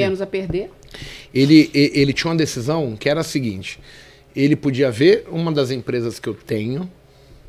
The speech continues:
Speaker 2: é, com vinte e dois anos, e de repente ele investir, entrar de sócio, comprar
Speaker 1: Uhum.
Speaker 2: ideia. Mas ele tava querendo, por exemplo, fazer uma troca. Uma troca assim, ah, eu trabalho e você me dá isso.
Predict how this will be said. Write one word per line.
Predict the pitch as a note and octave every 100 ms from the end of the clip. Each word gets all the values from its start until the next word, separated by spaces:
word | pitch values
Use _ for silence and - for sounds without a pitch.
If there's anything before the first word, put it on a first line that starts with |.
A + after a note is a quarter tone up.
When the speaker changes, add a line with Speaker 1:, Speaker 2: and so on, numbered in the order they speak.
| - - - - - _ -
Speaker 2:
é, | A#2 A#2 A#2 A#2 A2+
com | - B2
vinte | A2+ B2 C#3+ -
e |
dois | A#2+ A2 A#2
anos, | C#3 G3 F#3+ - -
e | C3+
de | B2+ B2
repente | C3+ - C3+ C#3 D3+
ele | D3 D3 -
investir, | E3+ F#3+ F#3 E3+
entrar | C3+ F#3+
de | G#3+
sócio, | - C#3+ G#2+ - - -
comprar | C#3+ C#3 E3
Speaker 1:
Uhum. |
Speaker 2:
ideia. | E3+ A2 F#2+ - - - -
Mas | - B2+
ele | F3+ F#3+
tava | F#3 D#3+ D#3+ B2+
querendo, | D3+ C#3+ D#3 D#3+ - -
por | - C3+
exemplo, | A#2 C3+ C#3+
fazer | - C3 A2 C#3
uma | D3 D#3+
troca. | D#3+ C3+ G#2+ - - - - - - - - -
Uma | A2+
troca | C#3+ C#3+ -
assim, | - F#3
ah, |
eu | A3
trabalho | - F3+ A#2 A#2 F3+ G#3+ G3+
e |
você | F3 D#3 -
me | F3+
dá | D#3+ A#2 D3+ C3
isso. | A2 - -